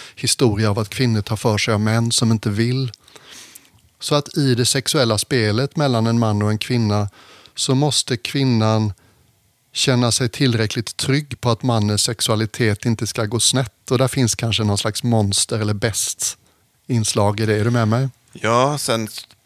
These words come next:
Speaker 2: jag undrar om det har med sexualitet att göra eller om det har med mäns närmrehet till aggressivitet att göra.
Speaker 1: Jo, visst, säkert.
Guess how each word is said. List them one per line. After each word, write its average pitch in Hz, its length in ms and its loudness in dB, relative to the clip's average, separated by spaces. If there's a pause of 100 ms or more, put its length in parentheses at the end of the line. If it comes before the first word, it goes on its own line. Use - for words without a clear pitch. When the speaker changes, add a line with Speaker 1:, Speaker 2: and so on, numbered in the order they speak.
(240)
Speaker 2:
jag 120 240 0
undrar 113 440 4
om 131 200 4
det 117 120 4
har 98 180 2
med 95 160 0
sexualitet 104 800 0
att - 40 -10
göra 147 340 2
eller 98 120 0
om 101 120 0
det 104 100 2
har 90 220 0
med 87 300 -4
mäns 82 760 -4 (1700)
närmrehet 90 1300 0 (180)
till - 200 -8
aggressivitet - 640 -4
att - 60 -10
göra. - 240 -4
Speaker 1:
Jo, 139 140 8
visst, 160 320 4
säkert. 123 400 0